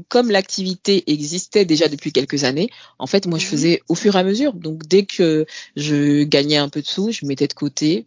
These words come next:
Speaker 1: je gagnais un peu de sous, je mettais de côté, et cetera. Donc du coup, j'ai pu économiser et, euh,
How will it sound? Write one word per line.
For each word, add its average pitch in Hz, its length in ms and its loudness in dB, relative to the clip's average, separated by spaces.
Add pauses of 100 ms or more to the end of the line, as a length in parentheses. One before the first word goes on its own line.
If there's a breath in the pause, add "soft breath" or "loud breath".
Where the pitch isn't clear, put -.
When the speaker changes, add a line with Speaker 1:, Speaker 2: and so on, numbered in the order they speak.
Speaker 1:
je - 100 -20
gagnais 143 200 -4
un 139 60 -4
peu 139 120 -6
de 143 40 -12
sous, 160 140 -4
je 170 80 -6
mettais 143 180 2
de - 60 -10
côté, 147 220 -2
et 160 40 0
cetera. 143 400 0 (320 loud breath)
Donc 151 140 2
du 156 140 -4
coup, 220 100 2
j'ai 185 160 4
pu 190 200 2
économiser 160 640 2 (400 loud breath)
et, 143 200 6
euh, 135 220 0